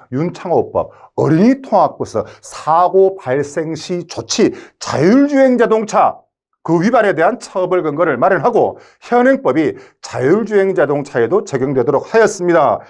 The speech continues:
그다음에 음주운전 단속의 통일성과 실-, 아, 아, 통일성과 신뢰도를 제거하기 위해서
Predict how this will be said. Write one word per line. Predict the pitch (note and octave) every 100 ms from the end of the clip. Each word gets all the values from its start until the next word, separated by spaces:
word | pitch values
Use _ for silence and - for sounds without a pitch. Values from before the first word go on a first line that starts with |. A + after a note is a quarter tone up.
| _ _
그다음에 | D#3+ A3+ F#3+ A#2+ - _ -
음주운전 | D#4 D#4+ D4+ C#4+ A#3 F#3 E3 D#3
단속의 | D3 C#3 B2 B2+ G#3
통일성과 | G#3 - C3 C3 B2+ - A#2+ G3+
실-, | - - F#3 D#3+
아, | G#2+ -
아, | A#2 A2
통일성과 | - G#3+ A3 A3+ C3+ G2 D3+ B2+ - _
신뢰도를 | - - B2+ A#2 A2+ G#2+ B2+ -
제거하기 | G3+ E3+ E3 D#3+ C3
위해서 | C#3 E3 A2+ D#2+